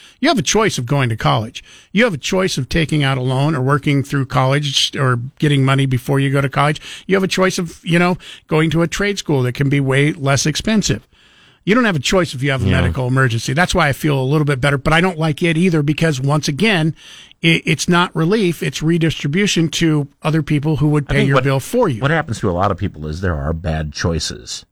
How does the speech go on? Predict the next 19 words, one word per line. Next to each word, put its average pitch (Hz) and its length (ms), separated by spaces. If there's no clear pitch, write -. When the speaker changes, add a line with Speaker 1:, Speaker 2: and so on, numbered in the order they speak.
Speaker 2:
that 82 200
you 92 80
can 78 200
make 78 200
monetarily, 82 800
and 87 120
they 95 100
are 80 160
presented 98 720
to 98 100
you 73 400
by 90 260
people 90 360
who 92 120
want 92 320
to 113 80
loan 85 260
you 80 120
money 78 420